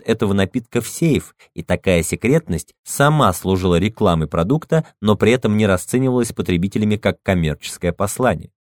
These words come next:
Поскольку у нас не было известного бармена или истории о мартини, главной составляющей нашего изобретения должна была стать изысканность.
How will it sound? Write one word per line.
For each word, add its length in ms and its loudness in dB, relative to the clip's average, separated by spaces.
Поскольку 580 -2
у 60 2
нас 340 -2
не 180 0
было 320 2
известного 540 0
бармена 460 2
или 360 0
истории 460 0
о 160 -2
мартини, 640 -4
главной 500 4
составляющей 800 0
нашего 420 0
изобретения 760 0
должна 440 2
была 200 4
стать 400 -2
изысканность. 800 -6